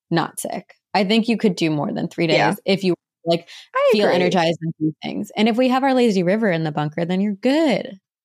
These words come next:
Speaker 2: Exactly. I feel like it's Barbie's dream house, but a bunker. That's <laughs> what ours is gonna be.
Speaker 1: Barbie's dream bunker.
Speaker 2: Barbie's dream bunker. Dua Lipa will perform every night.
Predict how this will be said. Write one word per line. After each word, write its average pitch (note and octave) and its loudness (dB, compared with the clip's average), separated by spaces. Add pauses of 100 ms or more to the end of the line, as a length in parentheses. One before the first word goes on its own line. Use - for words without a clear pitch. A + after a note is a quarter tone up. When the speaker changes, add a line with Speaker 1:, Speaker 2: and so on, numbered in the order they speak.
(240)
Speaker 2:
Exactly. F#4 0
I A3+ 0
feel A#3 0
like B3 0
it's C4+ -2
Barbie's G#3 0
dream F#3 0
house, F#3 2
but - 0
a G#3+ 2
bunker. A#3+ -2 (420)
That's A3+ 0
<laughs> B3 -2
what A3+ 2
ours G#3 2
is G3+ -4
gonna F#3+ 0
be. D#3+ -2 (200)
Speaker 1:
Barbie's C4 2
dream G3 2
bunker. A3+ 0 (560)
Speaker 2:
Barbie's A3+ 2
dream A3 0
bunker. F#3 0
Dua G#3+ 2
Lipa G3+ 2
will G3+ -2
perform F#3 -2
every F#3+ -2
night. F#3 -2